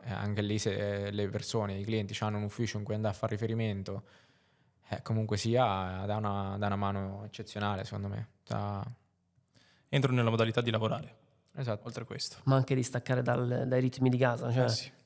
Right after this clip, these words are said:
Speaker 3: lavori da casa, quindi c'è da fare qualsiasi cosa, eh, tu stai da, stai a casa, lavori a casa, eh, vai tu.
Speaker 2: Sì, sì.
Speaker 3: Capito?
Speaker 2: Finisci per perdere un sacco di
Speaker 3: Un
Speaker 2: tempo.
Speaker 3: sacco di tempo.
Speaker 2: Anche nelle cose, cioè,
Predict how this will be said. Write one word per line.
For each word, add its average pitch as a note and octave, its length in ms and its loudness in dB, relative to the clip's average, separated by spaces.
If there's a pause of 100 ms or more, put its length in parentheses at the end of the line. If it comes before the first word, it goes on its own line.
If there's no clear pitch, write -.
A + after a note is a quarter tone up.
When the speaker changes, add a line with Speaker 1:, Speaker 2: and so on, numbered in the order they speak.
(100)
Speaker 3:
lavori C#3 300 8
da D#3 140 10
casa, D3+ 400 8
quindi C3 260 6
c'è B2+ 140 2
da C3+ 120 6
fare C3 280 6
qualsiasi C3 380 2
cosa, B2+ 520 4
eh, - 200 -6
tu - 120 -2
stai B2 200 -2
da, B2+ 180 0
stai B2+ 200 2
a C#3+ 60 4
casa, B2 300 2
lavori A#2+ 260 6
a C3+ 60 2
casa, B2+ 480 4 (380)
eh, D#3 140 -6
vai A#2+ 140 2
tu. A#2+ 180 8 (640)
Speaker 2:
Sì, - 140 0
sì. B2 160 0 (800)
Speaker 3:
Capito? B2 260 6
Speaker 2:
Finisci B2+ 220 6
per B2+ 120 4
perdere B2+ 260 6
un A#2+ 140 2
sacco - 400 0
di A2 60 -6
Speaker 3:
Un A2 80 -4
Speaker 2:
tempo. A2+ 120 4
Speaker 3:
sacco D3 260 4
di C3 120 6
tempo. A#2 340 8
Speaker 2:
Anche A#2 180 4
nelle A#2 180 4
cose, A#2 680 2
cioè, A2 240 -4